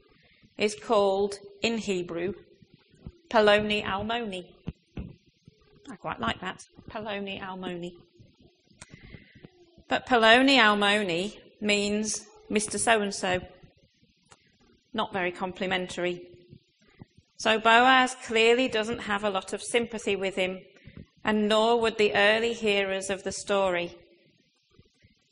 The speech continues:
Mister So-and-so declines the kind offer of land because with it comes Ruth, the unclean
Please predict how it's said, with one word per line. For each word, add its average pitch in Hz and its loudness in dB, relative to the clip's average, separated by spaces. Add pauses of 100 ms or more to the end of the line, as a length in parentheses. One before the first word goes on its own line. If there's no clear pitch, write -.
(160)
Mister 269 0
So-and-so 220 2
declines 233 0
the - -6
kind - 2
offer 214 4
of 196 2
land 185 2 (500)
because 240 0 (460)
with 233 2
it - 0 (520)
comes 180 -6
Ruth, 175 -6 (840)
the 196 -10
unclean 180 -6